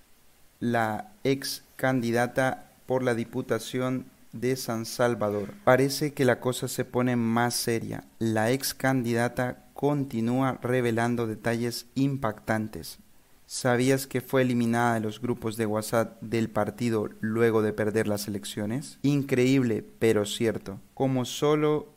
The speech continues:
utilizan en partido, los eliminan sin avisar. Y compartía una imagen donde revelaba que el partido la había eliminado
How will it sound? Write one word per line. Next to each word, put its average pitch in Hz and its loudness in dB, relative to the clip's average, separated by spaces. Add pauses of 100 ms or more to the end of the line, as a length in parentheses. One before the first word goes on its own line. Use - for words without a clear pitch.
utilizan 123 -2
en 117 -2
partido, 131 0
los 117 -2
eliminan 120 -2
sin 127 -2
avisar. 107 -4 (480)
Y 120 -4
compartía 123 0 (640)
una 120 0
imagen 127 -2
donde 113 -2
revelaba 113 0 (380)
que 139 -2
el 135 2
partido 120 -2
la 110 0
había 113 -4
eliminado 110 -2